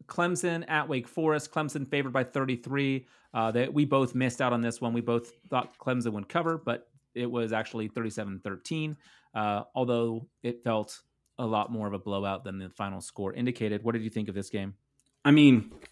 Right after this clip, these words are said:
Speaker 2: it kinda is what it is. Clemson, they did what they needed to do. They went out and crushed them. They got a number that they felt comfortable with, and then they took their foot off the gas. Um, I will say that I was, I mean,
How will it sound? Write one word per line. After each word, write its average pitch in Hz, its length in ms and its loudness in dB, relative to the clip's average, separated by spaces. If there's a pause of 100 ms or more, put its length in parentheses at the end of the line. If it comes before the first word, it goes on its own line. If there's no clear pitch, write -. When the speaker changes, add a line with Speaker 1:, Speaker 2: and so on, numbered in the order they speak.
(320)
Speaker 2:
it - 100 4
kinda 139 240 10
is 113 160 6
what 110 140 8
it 107 80 6
is. 110 380 4
Clemson, 123 680 8 (520)
they 120 160 10
did 123 240 12
what 123 160 8
they 123 120 10
needed 113 300 8
to 110 60 4
do. 104 240 8
They 104 140 8
went 110 220 8
out 113 120 6
and 127 100 2
crushed - 360 4
them. 110 220 6
They 113 120 2
got 113 220 8
a 117 40 8
number 120 280 10
that 120 160 6
they 120 100 8
felt 127 220 6
comfortable 113 380 4
with, 110 260 4 (160)
and 113 160 6
then 110 120 8
they 110 100 8
took 110 180 2
their 110 100 4
foot 101 160 4
off 90 140 4
the - 80 2
gas. 92 400 4 (440)
Um, 101 480 6 (480)
I 110 120 8
will 120 260 10
say 127 280 6
that 113 180 10
I 113 120 8
was, 104 600 6 (960)
I 131 60 8
mean, 135 380 12